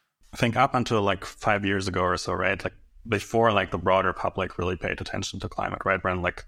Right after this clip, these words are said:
climate was, like, this environmentalist issue and then kind of became the top environmentalist issue and then kind of now over the last five years, maybe, like, wider society has been paying more attention. It's, like, lots of kind of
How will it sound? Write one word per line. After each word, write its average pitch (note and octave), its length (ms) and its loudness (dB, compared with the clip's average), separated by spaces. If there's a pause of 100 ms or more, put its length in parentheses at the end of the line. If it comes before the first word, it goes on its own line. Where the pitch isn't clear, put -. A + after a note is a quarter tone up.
(120)
climate A2 340 4
was, G2 140 -2
like, F2+ 180 0
this F#2 140 -6
environmentalist F#2+ 760 0
issue G#2 480 0
and F2+ 140 -2
then F2+ 80 -2
kind F#2+ 180 -2
of F2+ 120 -4
became F#2+ 300 -4
the F#2+ 60 -2
top - 260 2
environmentalist G2 760 0
issue F2+ 400 -2
and F#2 180 -6
then F#2 140 -4
kind F#2+ 180 -8
of F#2 120 -8 (240)
now F#2 200 2
over F#2 120 0
the E2+ 80 0
last F2 240 0
five F#2 180 -2
years, F#2+ 240 -4
maybe, G2+ 220 -4
like, G2 180 -6 (360)
wider F#2 200 4
society F2+ 400 0
has - 80 -6
been F#2 120 -6
paying F2+ 220 -4
more F2+ 140 -2
attention. - 280 -6
It's, - 100 -8
like, F2+ 180 -4 (240)
lots G#2+ 360 4
of G2 100 -4
kind F2 240 -2
of F2 200 -4